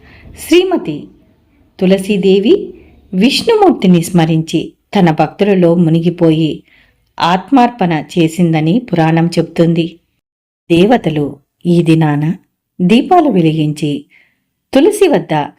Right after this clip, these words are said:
"దామోదరాయ నమః" అంటూ దీపారాధన చేసినప్పుడు ఆ ప్రదేశం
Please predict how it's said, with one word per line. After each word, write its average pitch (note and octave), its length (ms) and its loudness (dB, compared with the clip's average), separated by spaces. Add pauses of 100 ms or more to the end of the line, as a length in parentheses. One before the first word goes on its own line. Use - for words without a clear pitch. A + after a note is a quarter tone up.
(240)
"దామోదరాయ G#3+ 840 0
నమః" E3 300 -2 (420)
అంటూ D#3 420 -4 (600)
దీపారాధన G#3+ 680 0
చేసినప్పుడు D#3 880 -4 (300)
ఆ E3 140 -2
ప్రదేశం D#3 760 -2